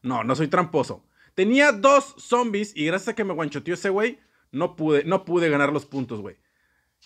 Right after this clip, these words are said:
¿Qué tantas probabilidades tenía, güey, de que me regalaran dos zombies para empezar chingón, güey? Y los haya perdido, güey. Eso es lo que yo llamo improbabilidad improbable, güey.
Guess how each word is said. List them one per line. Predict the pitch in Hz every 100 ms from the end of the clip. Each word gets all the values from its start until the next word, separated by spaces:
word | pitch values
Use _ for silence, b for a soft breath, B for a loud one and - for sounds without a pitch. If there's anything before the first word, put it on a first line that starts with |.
| -
¿Qué | 262
tantas | 254 269 269 - 285 - _ - _
probabilidades | 247 226 214 202 208 202 196 202 233 233 -
tenía, | 208 185 208 220
güey, | 214 214
de | 208
que | 196
me | 180
regalaran | 175 170 185 208 180
dos | 233 226
zombies | - 226 226 220 -
para | 196
empezar | 185 175 160 196 190
chingón, | - 208 196 190 185
güey? | 170 180 185 _ _ _ _ _ _
Y | 208
los | 214 196 208
haya | 214 208
perdido, | 185 170 165 139
güey. | 120 104
Eso | 170 196 220
es |
lo | 226
que | 196
yo | 180
llamo | 196 208 214 208 b b b _ _ _ -
improbabilidad | 233 214 - 208 202 175 160 156 165 - -
improbable, | 196 185 170 151 135 131 113
güey. | 107 104